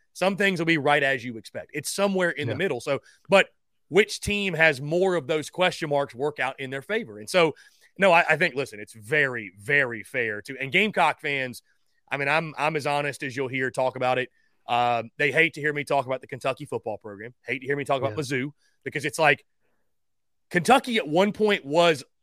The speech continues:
Speaker 1: looked down upon by South Carolina. It still probably kinda is. But for me personally, Kentucky was a game you could throw in the win bucket just like Vandy. I mean, you know it as well as I do. You're an S E C East guy.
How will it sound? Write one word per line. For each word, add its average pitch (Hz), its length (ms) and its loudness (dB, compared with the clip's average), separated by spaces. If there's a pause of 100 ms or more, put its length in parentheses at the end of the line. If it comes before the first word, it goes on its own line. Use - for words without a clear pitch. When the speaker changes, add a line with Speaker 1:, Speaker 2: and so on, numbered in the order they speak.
(120)
Speaker 1:
looked 143 400 0
down 135 320 -2
upon 117 440 -4
by 110 160 -6
South 110 360 -6
Carolina. 107 280 -10
It 226 140 0
still 285 280 6
probably 175 340 4
kinda 135 260 -2
is. 101 320 -6 (400)
But 165 140 0
for 170 100 2
me 220 220 0
personally, 127 600 -4 (220)
Kentucky 247 480 2
was 220 180 0
a 208 60 -2
game 220 420 2
you 170 120 -4
could - 180 -6
throw 185 200 4
in 170 60 -2
the 156 60 -2
win 175 240 -2
bucket 165 320 -2 (120)
just 131 340 -4
like 123 240 -2
Vandy. 95 320 -8
I 127 40 -6
mean, 160 120 0
you 233 120 0
know 196 180 4
it 175 40 2
as 143 80 -4
well 165 100 0
as 143 80 0
I 131 120 4
do. 101 80 -10
You're 123 200 -6
an - 60 -10
S 147 180 -2
E 143 40 -10
C 139 140 -10
East 135 180 -12
guy. 117 180 0